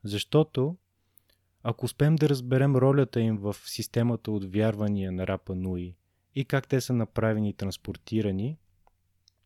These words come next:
ще бъдем в много по-добра позиция да преценим дали конвенционалната история за срива на цивилизацията им – се подкрепя от доказателства. Нека пробваме.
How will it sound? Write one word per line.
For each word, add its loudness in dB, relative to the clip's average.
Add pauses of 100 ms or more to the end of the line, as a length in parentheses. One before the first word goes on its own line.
(260)
ще -8
бъдем 4
в 2
много 2
по-добра 4
позиция -2
да 2
преценим 0
дали 0 (480)
конвенционалната 4
история 2
за -8
срива 2
на 0
цивилизацията -4
им – -2 (500)
се -2
подкрепя -2
от -4
доказателства. -10 (440)
Нека -2
пробваме. -4